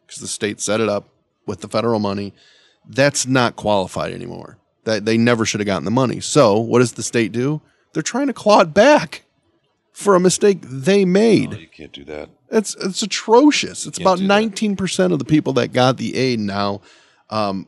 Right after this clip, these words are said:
Speaker 1: they're saying you are unqualified, and we're gonna try and get that money back for a mistake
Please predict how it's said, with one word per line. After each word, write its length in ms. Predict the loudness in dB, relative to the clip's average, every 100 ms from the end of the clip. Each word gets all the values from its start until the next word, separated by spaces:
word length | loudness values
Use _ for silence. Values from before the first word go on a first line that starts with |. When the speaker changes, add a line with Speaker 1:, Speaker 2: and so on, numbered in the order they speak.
| -16
Speaker 1:
they're 420 | -20 -14 -6 -4
saying 260 | -2 -2 -2
you 160 | 0
are 80 | 4
unqualified, 680 | 4 4 4 4 4 2 2
and 100 | -2
we're 140 | -2
gonna 120 | -2
try 160 | -4 -6
and 80 | -6
get 140 | -6
that 160 | -6 -6
money 240 | -6 -6
back 400 | -6 -8 -10 -16 _ _
for 180 | -4 -2
a 60 |
mistake 320 | 0 -2 -4